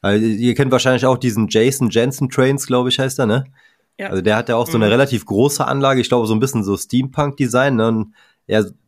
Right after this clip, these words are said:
Speaker 1: bei ihm habe ich auch mal so aufgeschnappt, dass er sogar so baut, dass er alles auseinandernehmen und umziehen kann, falls mal gekündigt wird oder so, ne? Also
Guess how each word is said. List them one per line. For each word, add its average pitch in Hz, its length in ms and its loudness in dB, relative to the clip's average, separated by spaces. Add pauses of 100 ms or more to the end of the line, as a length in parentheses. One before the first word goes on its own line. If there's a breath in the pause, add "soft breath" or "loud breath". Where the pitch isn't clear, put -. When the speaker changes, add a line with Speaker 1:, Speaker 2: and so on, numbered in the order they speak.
(160)
Speaker 1:
bei 113 100 0
ihm 143 160 4
habe 143 120 2
ich 151 100 0
auch 147 80 2
mal 143 80 2
so 120 80 4
aufgeschnappt, 117 500 -2
dass 117 140 -2
er 120 140 0
sogar 113 340 0
so 123 160 2
baut, 127 320 0
dass 120 160 -2
er 117 80 0
alles 127 220 -2
auseinandernehmen 127 760 2
und 120 120 -2
umziehen 143 340 0
kann, 117 200 -2
falls 123 280 -2
mal 117 140 -2
gekündigt 113 440 -2
wird 98 160 -4
oder 92 140 -4
so, 92 120 -2
ne? 104 120 2
Also 101 220 0